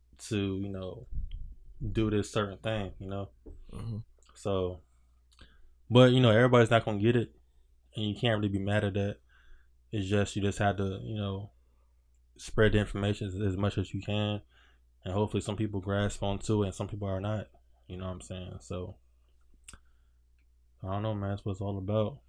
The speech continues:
Speaker 1: But, um, like I said, bro, you doing great things, man. Um, you killing it out here.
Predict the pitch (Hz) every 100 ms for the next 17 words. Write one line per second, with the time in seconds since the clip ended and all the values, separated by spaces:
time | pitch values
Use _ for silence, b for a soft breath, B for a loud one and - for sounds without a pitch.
0 | - - 104 104 104 104 101 101 92 -
1 | _ _ _ _ _ _ - - _ _
2 | _ _ - 113 110 - 135 117 110 113
3 | 110 104 101 104 107 - 107 107 101 98
4 | 98 101 101 98 98 95 90 95 - _
5 | _ - 95 - 101 101 101 101 101 101
6 | 101 101